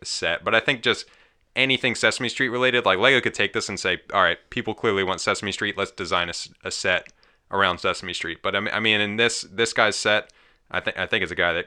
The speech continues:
who, this, this builder, it could be male or female. Um, they, they went to, like, great detail to recreate the street and some of the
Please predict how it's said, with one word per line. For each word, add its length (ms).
who, 280
this, 240
this 280
builder, 360
it 240
could 120
be 100
male 160
or 80
female. 400
Um, 460
they, 240
they 160
went 180
to, 180
like, 240
great 280
detail 380
to 80
recreate 480
the 60
street 460
and 200
some 180
of 60
the 200